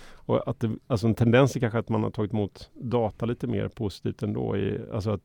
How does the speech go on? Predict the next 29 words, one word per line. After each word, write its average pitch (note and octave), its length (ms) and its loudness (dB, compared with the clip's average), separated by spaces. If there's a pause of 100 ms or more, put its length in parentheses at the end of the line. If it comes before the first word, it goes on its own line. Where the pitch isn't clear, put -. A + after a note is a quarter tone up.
vinsterna A#2 300 4
kanske A#2 180 -2
inte G2 120 -4
behöver G#2+ 180 0
revideras G#2+ 340 0
ner B2+ 120 0
lika C3 200 -2
mycket A2 280 0
och, G#2+ 240 -2
och G#2+ 300 -6
att - 120 -10
förväntningarna G2+ 380 -4
på A2 80 -4
inflationen G2+ 340 -4
kanske G#2+ 400 -6
ändå G#2+ 260 0
är G#2+ 220 2 (300)
på B2+ 80 -2
väg G#2 180 2
neråt. A2+ 360 0
Men A2 180 2 (220)
alltså A#2 340 4
om A2+ 200 -2
du G2+ 60 -2
tittar A#2 240 -2
på C#3+ 140 -4
centralbankerna, A#2+ 840 2
alltså A2 280 -2 (120)
vad, A2 300 -2